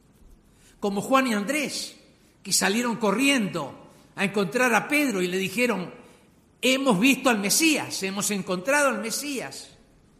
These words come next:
No, mm, como nos sucede en la vida corriente,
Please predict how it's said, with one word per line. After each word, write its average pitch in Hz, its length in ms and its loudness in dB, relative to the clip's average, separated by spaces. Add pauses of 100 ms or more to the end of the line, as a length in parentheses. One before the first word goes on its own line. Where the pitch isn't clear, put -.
(680)
No, 311 180 -2 (380)
mm, 269 260 -10 (460)
como 269 220 -4
nos 285 100 4
sucede 349 400 0
en 247 80 0
la 214 100 4
vida 311 300 2
corriente, 165 960 -4